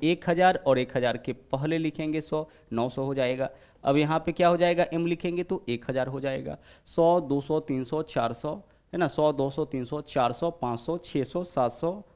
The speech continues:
आठ सौ, यहाँ पे नौ सौ और एक हज़ार हो गया। आसानी से आप लिख सकते हैं, बस एलसीडी आपको याद रखना है। एल मतलब पचास, सी मतलब कि, अ, सौ और डी मतलब कि पाँच सौ, ठीक है, और एम सबसे बड़ा वैल्यू अभी तक में एक हज़ार हो जाएगा,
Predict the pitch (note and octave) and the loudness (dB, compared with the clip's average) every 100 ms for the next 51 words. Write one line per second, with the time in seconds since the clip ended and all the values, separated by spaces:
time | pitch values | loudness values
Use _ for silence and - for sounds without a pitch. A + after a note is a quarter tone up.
0 | - G2+ B2+ - F#3+ E3+ A#2+ A#2+ A#2 A#2+ | -6 -4 -4 -4 -2 -2 -2 -4 -6 -4
1 | C#3 D3 F3+ - - G2 - - - C3+ | -4 -6 -10 -10 -10 -12 -10 -14 -14 -14
2 | D#3 - F3+ G3+ G#3+ G#3 F3+ A#3+ C#3 - | -14 -12 -8 -6 -6 -2 -2 -2 -6 -6
3 | G2+ A#2 C3+ - D#3 D#3 D#3+ D#3 F3 G3 | -6 -4 -4 -4 -2 0 2 2 2 -2
4 | - _ C#3+ C3+ D#3 C#3+ A#2+ G#2+ A#2 A2+ | -18 _ 0 2 6 6 4 -2 -4 -4
5 | - E3+ D3 B2 A#2+ B2 A#2+ D3+ E3+ - | 2 2 2 -2 -4 -6 -2 0 0 -4
6 | B2+ A#2 A2+ A2+ A2 F#3+ A3 - - - | -4 -4 -2 -4 -2 -6 -8 -18 -20 -20
7 | _ - A#2 A#2 A#2 F3+ F#3+ - C#3+ A#2 | _ -4 0 0 2 6 6 6 2 4
8 | F3 G#3+ F#3 E3 D3+ G#3 - - D3 - | 2 4 2 2 0 -4 -8 4 4 4
9 | - G#2+ - D#3+ E3 D3+ - C3 - F#3+ | -2 -6 -2 -2 4 4 4 2 6 4
10 | C#3 - C#3 - D#3+ D#3+ D3+ D3+ C#3 C3+ | 4 0 -4 2 4 6 4 2 2 0
11 | B2+ B2 G#2+ - D#3 C#3 B2 G2 G2 F2+ | -2 -4 -8 0 2 2 0 -2 -6 -8
12 | - - | -8 -10